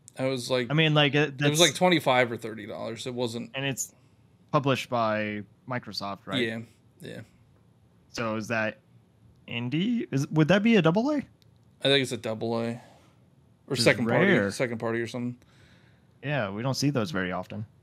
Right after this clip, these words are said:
Speaker 1: Yeah, but that, I mean, I think that was, like, twenty-five, thirty dollars. I don't think it was
Speaker 2: Hmm.
Speaker 1: sixty. I can't think of a indie game that was sixty, but yeah, even Assassin's Creed Mirage is fifty dollars.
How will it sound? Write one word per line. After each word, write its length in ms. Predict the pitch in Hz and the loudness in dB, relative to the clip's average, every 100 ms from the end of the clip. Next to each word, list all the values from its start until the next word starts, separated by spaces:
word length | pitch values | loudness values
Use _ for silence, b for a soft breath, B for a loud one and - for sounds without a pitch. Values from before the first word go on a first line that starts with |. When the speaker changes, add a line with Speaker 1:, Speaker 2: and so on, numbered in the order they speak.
| _ | _
Speaker 1:
Yeah, 120 | 139 131 | -4 -2
but 120 | 123 | 2
that, 240 | 139 147 131 | 2 2 2
I 40 | |
mean, 140 | 139 131 | 2 2
I 60 | |
think 140 | 151 139 | 0 0
that 100 | 139 | 0
was, 100 | 131 | 0
like, 120 | 127 | -4
twenty-five, 480 | - 127 123 123 117 | -4 -4 0 0 0
thirty 280 | 120 117 117 | -4 -4 -4
dollars. 420 | 117 117 123 123 | -4 -4 -6 -6
I 80 | 143 | -2
don't 140 | 135 | -2
think 140 | 123 117 | -2 -6
it 80 | 117 | -8
was 340 | 120 - - _ - _ _ _ _ _ _ _ - | -8 -10 -14 _ -20 _ _ _ _ _ _ _ -8
Speaker 2:
Hmm. 100 | 127 110 | -2 0
Speaker 1:
sixty. 440 | 123 - 123 120 | -2 -4 -8 -4
I 80 | 131 | -2
can't 220 | 202 165 | 0 0
think 160 | 135 123 | 0 0
of 120 | 120 | 0
a 220 | 117 117 - _ _ _ | 0 -2 -10 _ _ _
indie 300 | 139 139 131 | -4 -2 0
game 160 | 120 117 | 0 -2
that 160 | 117 123 | -4 -4
was 180 | 117 | -6
sixty, 380 | - 131 120 123 | -4 -6 -6 -8
but 120 | 117 123 | -4 0
yeah, 140 | 165 | 0
even 400 | 135 151 156 131 b b b b b _ _ _ _ _ - | 0 -2 -4 -6 b b b b b _ _ _ _ _ -12
Assassin's 480 | - 165 160 156 123 | 4 6 6 2 -4
Creed 200 | 160 147 | -4 -2
Mirage 440 | 131 131 139 131 | 2 4 4 2
is 260 | - 131 123 | -2 -4 -6
fifty 380 | - 127 120 120 | -6 -8 -6 -10
dollars. 380 | 110 80 65 | -10 -12 -16